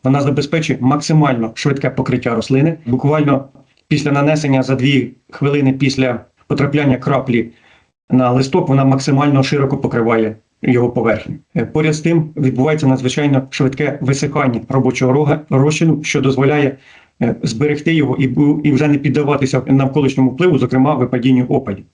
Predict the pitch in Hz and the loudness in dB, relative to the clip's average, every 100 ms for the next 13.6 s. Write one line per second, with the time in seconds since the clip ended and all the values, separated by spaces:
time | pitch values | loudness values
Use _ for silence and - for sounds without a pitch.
0 | _ 131 - 131 135 143 147 120 107 - | _ -6 0 0 2 0 0 -4 -4 -6
1 | - - _ - - - - 147 175 - | -8 -12 _ -20 -20 -16 0 2 2 -4
2 | - 127 131 139 170 165 143 147 135 135 | -6 -4 -2 -2 0 -2 -2 -4 -4 0
3 | 135 160 151 131 131 135 135 127 123 135 | 2 2 2 -2 -2 -4 -2 -2 0 0
4 | 135 123 131 113 101 101 143 156 151 139 | 0 0 -2 -2 0 -2 2 2 4 2
5 | 123 127 - _ _ 139 131 131 - 135 | 0 -2 -4 _ _ 0 2 0 -2 -2
6 | 147 143 127 127 123 123 131 127 120 127 | 0 2 2 2 2 2 2 0 0 0
7 | 160 196 175 165 165 147 143 135 147 143 | 2 2 2 0 0 0 2 2 2 -2
8 | - 147 139 131 139 165 131 - _ 135 | -4 -4 0 0 2 2 0 -4 _ 0
9 | 147 151 143 151 151 139 120 123 139 131 | 2 2 0 -2 -2 -2 -2 -2 0 0
10 | 131 - _ _ - 131 131 135 104 - | -2 -6 _ _ -2 -2 2 0 0 -6
11 | _ - 151 156 165 156 147 131 - - | _ -4 0 2 4 4 2 0 -6 -2
12 | 147 147 151 143 135 139 143 147 165 127 | 0 2 2 2 2 2 0 0 2 0
13 | 113 135 135 143 151 131 | 0 0 0 0 0 0